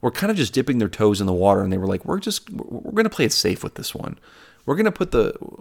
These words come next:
you know, we're gonna make some really kick-butt looking designs. We've really gotta pour into the C G I, make those monsters look cool. Soundtrack, we'll hire a really cool composer to do some really epic themes,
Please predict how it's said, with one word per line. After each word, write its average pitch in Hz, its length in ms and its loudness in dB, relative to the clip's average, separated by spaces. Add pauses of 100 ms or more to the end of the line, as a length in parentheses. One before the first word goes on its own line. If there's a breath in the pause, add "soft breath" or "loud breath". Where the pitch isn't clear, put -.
you - 100 -8
know, 110 80 -2
we're 110 120 -2
gonna 151 120 -2
make 131 140 0
some 110 160 -2
really 139 160 -2
kick-butt - 380 -6
looking 123 200 -2
designs. 113 480 2
We've 110 160 -6
really 139 160 -2
gotta 113 160 0
pour 123 260 -6
into 117 120 0
the 101 80 -4
C 110 200 -4
G 104 180 -4
I, 101 200 0
make 107 220 -4
those 113 200 -4
monsters 107 400 -6
look 101 140 -4
cool. 113 380 0 (1080 loud breath)
Soundtrack, 131 640 0
we'll 110 120 2
hire 127 260 2
a 107 60 4
really 120 200 2
cool 117 180 -2
composer 113 500 -2
to 101 100 -4
do 101 100 0
some 98 220 -4
really 104 200 -2
epic 101 280 -4
themes, 127 500 -2